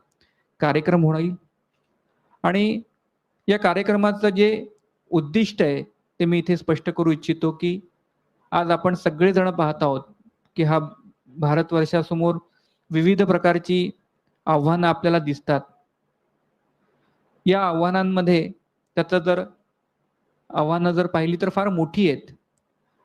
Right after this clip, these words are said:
आणि या सगळ्या प्रक्रियेमध्ये सनातन धर्माचं अस्तित्व टिकून राहणं किंवा सनातन धर्मीयांचं संरक्षण होणं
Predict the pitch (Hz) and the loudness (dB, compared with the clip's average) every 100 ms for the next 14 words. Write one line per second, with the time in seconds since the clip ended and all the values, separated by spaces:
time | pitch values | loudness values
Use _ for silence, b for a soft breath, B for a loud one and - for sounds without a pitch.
0 | _ - 170 185 214 208 214 196 202 196 | _ -6 -2 0 2 0 0 -2 0 0
1 | 190 196 202 196 165 151 170 - _ _ | -2 0 0 0 0 0 -2 -10 _ _
2 | _ _ _ _ 165 170 180 196 165 156 | _ _ _ _ -4 -2 -2 -4 -2 0
3 | 170 175 202 - 175 - 226 214 214 208 | 0 -2 -4 -2 -4 -2 -6 0 0 0
4 | 185 190 165 143 135 120 - _ _ _ | -2 0 0 -2 -2 -6 -12 _ _ _
5 | _ _ _ _ _ - 180 180 196 202 | _ _ _ _ _ -4 -2 0 0 -2
6 | - _ _ _ _ _ 180 170 180 190 | -8 _ _ _ _ _ -2 0 0 -2
7 | 165 165 175 185 180 175 185 - 156 165 | -2 -2 -2 -2 -2 -2 -2 0 0 0
8 | - 196 170 151 131 | -2 -2 -2 -2 -4